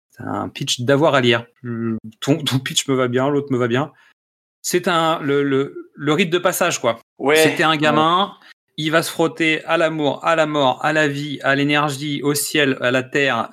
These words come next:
Speaker 1: euh, et au soleil, et à la radio F M, et il va devenir un homme.
Speaker 2: C'est ça.
Speaker 1: Hein, on va, <laughs> on va résumer ça comme ça. Je pense que le producteur l'a pas résumé comme ça.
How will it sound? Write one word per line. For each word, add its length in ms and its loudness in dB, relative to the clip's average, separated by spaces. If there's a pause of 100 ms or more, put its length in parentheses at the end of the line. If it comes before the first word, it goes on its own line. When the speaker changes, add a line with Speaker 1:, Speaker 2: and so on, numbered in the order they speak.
Speaker 1:
euh, 220 0
et 100 0
au 100 2
soleil, 540 0
et 280 2
à 360 0
la 140 0
radio 440 0
F 120 -6
M, 300 -2 (520)
et 100 -2
il 40 2
va 80 2
devenir 280 2
un 120 2
homme. 160 -4 (200)
Speaker 2:
C'est 120 0
ça. 380 -4 (580)
Speaker 1:
Hein, 320 -6
on 120 -2
va, 180 2
<laughs> 60 -2
on 80 4
va 180 0
résumer 420 0
ça 160 0
comme 160 0
ça. 240 0
Je 160 -2
pense 320 -2
que 80 -2
le 60 2
producteur 420 -2
l'a 100 2
pas 120 0
résumé 400 -2
comme 120 -2
ça. 280 -4